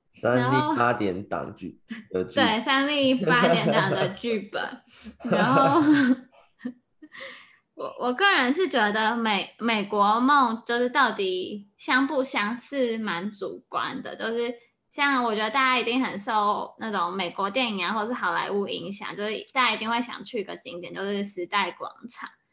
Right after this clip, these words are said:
Speaker 2: 然后刚开始我记得我大学的时候就是去旅游嘛，然后去到那里就很开心，就想说，“哦，我终于到了妹-，梦寐以求最，就是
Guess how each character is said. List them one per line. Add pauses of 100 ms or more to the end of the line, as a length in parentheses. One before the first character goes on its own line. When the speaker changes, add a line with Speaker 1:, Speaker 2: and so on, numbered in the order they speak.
(280)
Speaker 2:
然
后
刚
开
始
我
记
得
我
大
学
的
时
候
就
是
去
旅
游 (160)
嘛， (120)
然
后 (200)
去
到
那
里
就
很
开
心，
就
想
说
，“哦，
我
终
于
到
了
妹-， (100)
梦
寐
以
求
最， (140)
就
是